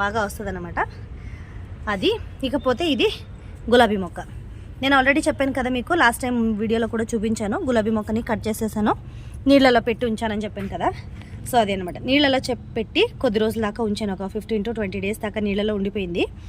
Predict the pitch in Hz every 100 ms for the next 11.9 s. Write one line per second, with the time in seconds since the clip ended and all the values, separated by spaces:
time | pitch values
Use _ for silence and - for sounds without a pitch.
0 | - - - 262 262 269 294 269 247 262
1 | 233 - 269 226 226 240 214 220 220 220
2 | 208 240 214 196 208 185 214 453 - -
3 | - - - - 226 220 202 202 196 196
4 | 190 190 208 196 190 190 202 190 196 185
5 | 185 208 190 185 185 196 - - - -
6 | - 214 226 220 202 226 190 170 165 160
7 | 170 - - - 277 240 240 277 262 294
8 | 359 - - - - 226 - 240 - 220
9 | 214 226 220 214 196 208 214 196 196 196
10 | - - - - - - - 254 320 285
11 | 247 220 285 285 247 214 196 196 185